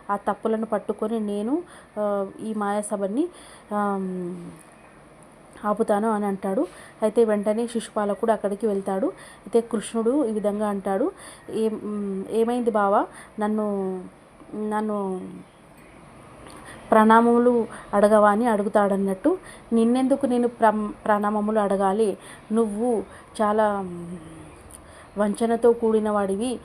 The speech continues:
నువ్వు, ఆ, మాయ-, మాయదారి కృష్ణుడివి. నువ్వు నాకు బావవే కానీ, వయస్సులో పెద్దవాడివే కానీ, చాలా మాయలు కలిగిన వాడవు. నేను నీకు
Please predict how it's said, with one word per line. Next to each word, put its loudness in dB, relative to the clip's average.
నువ్వు, -2
ఆ, -2
మాయ-, 0
మాయదారి 2
కృష్ణుడివి. -4
నువ్వు 0
నాకు 0
బావవే 2
కానీ, -2
వయస్సులో 0
పెద్దవాడివే 0
కానీ, -2
చాలా 2
మాయలు -2
కలిగిన -2
వాడవు. -2
నేను 0
నీకు 0